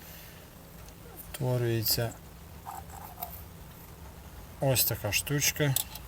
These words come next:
Це є ніжка від того вентиля. Кладемо її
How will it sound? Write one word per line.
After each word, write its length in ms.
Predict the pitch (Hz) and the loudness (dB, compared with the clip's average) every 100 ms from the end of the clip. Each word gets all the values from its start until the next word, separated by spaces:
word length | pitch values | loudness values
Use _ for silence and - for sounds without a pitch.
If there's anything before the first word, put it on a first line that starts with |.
| - - - - - - - - - - - - - - - - | -10 4 6 6 4 -10 -10 -12 -12 -14 -14 -14 -14 -12 -12 0
Це 360 | - - 127 120 - - - - - - - - - - - - | 4 8 8 6 2 -8 -8 -8 -8 -10 -10 -10 -10 -8 -8 -6
є 380 | 123 120 117 104 - - - | 0 6 6 6 0 -12 -2
ніжка 460 | 120 127 110 - 104 | 6 8 8 4 2
від 160 | 104 | 2
того 220 | - 117 127 | 2 2 6
вентиля. 560 | 147 156 143 131 127 - - - - - - - - - - - - - - - - - - - - - - - - - - - | 8 6 4 4 4 0 -12 -16 -16 -16 -16 -16 -16 -16 -16 -16 -16 -16 -16 -16 -16 -16 -16 -16 -16 -16 -16 -16 -14 -14 -10 6
Кладемо 460 | 139 151 165 151 | 12 12 12 12
її 460 | 139 131 123 127 | 12 12 12 12